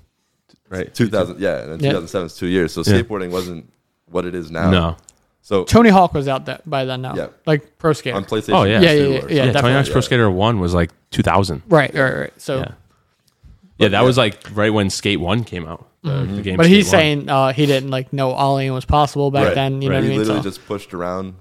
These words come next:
Speaker 2: We went to C V S.
Speaker 1: So what was the first time you saw, like, kickflips, ollies, stuff, like, besides
Speaker 2: Um,
Speaker 1: ollies?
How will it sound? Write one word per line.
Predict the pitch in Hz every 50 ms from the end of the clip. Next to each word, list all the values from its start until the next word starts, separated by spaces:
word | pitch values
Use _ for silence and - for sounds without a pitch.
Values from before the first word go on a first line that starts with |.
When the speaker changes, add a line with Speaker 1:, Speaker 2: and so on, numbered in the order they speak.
| 95 - -
Speaker 2:
We | 82
went | 87 87 -
to | 90
C | - - 98 98
V | 82 87 85
S. | 80 82 90 - - -
Speaker 1:
So | - - 120 107
what | 107 110
was | 110 113 -
the | 117
first | 104 - - 110 107 104 - -
time | - 101 101 98
you | 98 98
saw, | 90 - - 92 95 98
like, | 92 90 85 85 - _ _ _ _
kickflips, | - 104 92 - - 92 90 90 - -
ollies, | - 90 92 90 90 92 90 87
stuff, | - - - - - - - 101 92 - -
like, | 101 98 - - -
besides | 101 87 - 92 87
Speaker 2:
Um, | 90 90 90 85 85
Speaker 1:
ollies? | 80 78 80